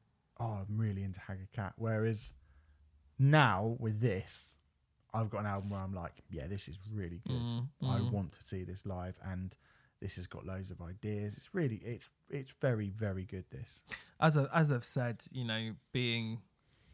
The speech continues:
Speaker 2: being very close to them, I've kind of known that they've always had this in them, and it's
Speaker 1: Mm.
Speaker 2: just so nice to finally see it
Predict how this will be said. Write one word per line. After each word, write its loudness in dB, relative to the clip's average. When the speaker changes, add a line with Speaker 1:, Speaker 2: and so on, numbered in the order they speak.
Speaker 2:
being 4
very 0
close -2
to -4
them, -6
I've -2
kind 4
of -8
known 0
that -4
they've -4
always -6
had -8
this -10
in -4
them, -6
and -2
it's -2
Speaker 1:
Mm. -6
Speaker 2:
just -4
so -2
nice -4
to -10
finally -6
see -6
it -6